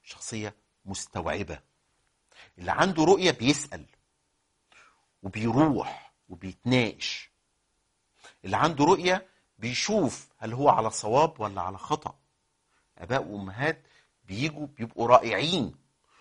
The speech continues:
وبيبقوا على مستوى عالي من الأداء، وبيسألوا إذا كانوا هم على صواب ولا على خطأ. وبالتالي، آه،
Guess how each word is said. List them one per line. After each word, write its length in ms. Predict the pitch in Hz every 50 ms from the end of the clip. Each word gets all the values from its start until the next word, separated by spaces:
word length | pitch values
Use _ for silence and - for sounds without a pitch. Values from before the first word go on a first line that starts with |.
| _ _ _ _
وبيبقوا 440 | 90 - 117 160 151 - - 120
على 200 | - 120 113 113
مستوى 400 | 113 117 110 - - 160 160 160
عالي 400 | 139 107 120 143 170 196 190 170
من 220 | 147 139 127 120 120
الأداء، 500 | 120 - - 110 104 120 131 156 - - _ _ _ _ _ _ -
وبيسألوا 600 | 120 117 120 131 127 127 - - 180 226 226 185 156
إذا 180 | 156 135 139
كانوا 280 | 127 - 202 202 196 175 -
هم 220 | 190 226 226 190 156
على 240 | 131 127 123 117 110
صواب 500 | - - 107 101 110 120 139 156 - _ _ _ _ _ -
ولا 240 | 90 92 82 80
على 200 | 78 90 90 98 104
خطأ. 320 | - - 196 - _ _ _ _ _ _ _ _ _ _ _ _ _ _ _ _ _ _ _ _ -
وبالتالي، 580 | 80 78 82 - _ - 104 95 92 95 92 _ _ _ _ _ _ _ _ _ _ _ _ _ _ -
آه، 280 | 92 92 87 90 90